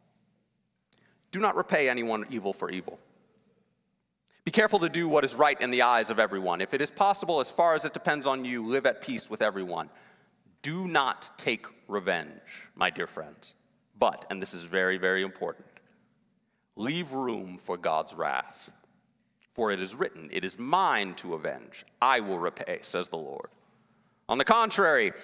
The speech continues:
if your enemy is hungry, feed him. If he is thirsty, give him something to drink."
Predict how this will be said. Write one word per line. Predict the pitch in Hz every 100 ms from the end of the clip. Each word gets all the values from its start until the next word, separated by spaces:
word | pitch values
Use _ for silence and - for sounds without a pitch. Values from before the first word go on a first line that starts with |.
| -
if | 147
your | 185
enemy | 240 254 240
is | 208
hungry, | 254 269 269 277 - -
feed | - 190 143
him. | 87 - - _ _ _ _ _ _ _ _ _ _ _ _ _ -
If |
he | 165
is | 147
thirsty, | 220 247 - 247 233 -
give | 160
him | 156
something | - 151 147
to | 123
drink." | 104 101